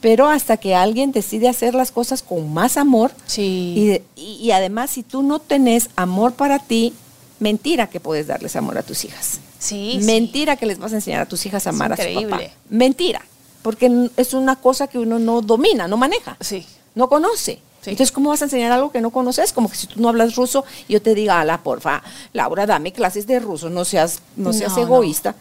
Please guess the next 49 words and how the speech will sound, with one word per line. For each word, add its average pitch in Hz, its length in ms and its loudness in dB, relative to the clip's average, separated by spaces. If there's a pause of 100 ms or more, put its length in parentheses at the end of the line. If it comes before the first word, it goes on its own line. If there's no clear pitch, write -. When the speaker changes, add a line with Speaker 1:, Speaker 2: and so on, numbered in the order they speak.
(160)
Speaker 1:
Pero 165 120 -8
si 160 140 -4
no 139 160 -2
sabes 156 320 0
Speaker 2:
Sí. 226 100 0
Speaker 1:
ruso, 202 280 2
¿cómo 233 140 2
me 208 100 2
vas 135 160 2
a - 40 -4
enseñar 143 320 0
a 156 40 0
hablar 151 240 0
ruso? - 400 -2 (320)
Speaker 2:
Nadie 254 240 2
puede 254 320 -4
dar 226 340 2 (460)
Speaker 1:
Ujú. 226 140 -6 (100)
Speaker 2:
ni 240 180 2
ser 233 240 0
algo 247 220 0
que 240 120 -4
no 202 320 -2
es. - 480 -2
Speaker 1:
Correcto. - 440 -4 (180)
Speaker 2:
A 226 140 2
la 220 160 2
larga 240 320 0
creo 254 140 -10
que 233 80 -6
todos 269 540 -2 (200)
somos, - 760 -4
Speaker 1:
Ujú. 208 140 2
Speaker 2:
eh, 202 420 2
lo 190 180 -4
que 196 100 -12
tenemos 202 400 -10
dentro, 240 520 -2
Speaker 1:
Claro, - 180 -8
Speaker 2:
¿verdad? 214 160 4 (260)
Speaker 1:
claro. - 260 -12 (140)
Speaker 2:
No 220 240 -2
podemos 226 460 -2
Speaker 1:
Ok. - 60 -20 (160)
Speaker 2:
enseñar. 226 680 -4 (100)
Speaker 1:
¿Cuándo 269 280 2
llega 320 240 -2
tu 285 120 -10
socia? - 480 -4